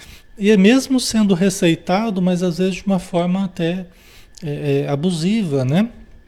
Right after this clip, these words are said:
Certo? Então, é, nós precisamos lembrar também que, é, embora os remédios possam ser úteis, eles nunca vão substituir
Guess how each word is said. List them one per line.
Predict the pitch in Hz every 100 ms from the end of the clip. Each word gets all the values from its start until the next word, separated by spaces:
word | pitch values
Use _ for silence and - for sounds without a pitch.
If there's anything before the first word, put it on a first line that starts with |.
| - _ - - - - - - - - - - -
Certo? | - - 147 196 240 226
Então, | 214 196 277 294 208 156 214 -
é, | 190 190 185 180 175 165 156
nós | 175 226
precisamos | - - 208 247 254 180
lembrar | 165 151 127 120 113 113
também | - 135 127 185 208 120 113 - - - - - - - - - - - - -
que, | - 226 214 156 160 - - - - _ _ _
é, | 170 170 165 160 156 151 143 131 127 135 - - -
embora | 175 202 233 233
os | 170
remédios | 170 160 175 190 147 131
possam | - 139 123 - 117
ser | - 123 120
úteis, | 202 240 - 117 113 - - _ _ - - - - - -
eles | 202 170 190 156
nunca | 170 285 320 247 170
vão | 143 143 220 285
substituir | 285 - 196 165 175 - 151 - 123 156 220 185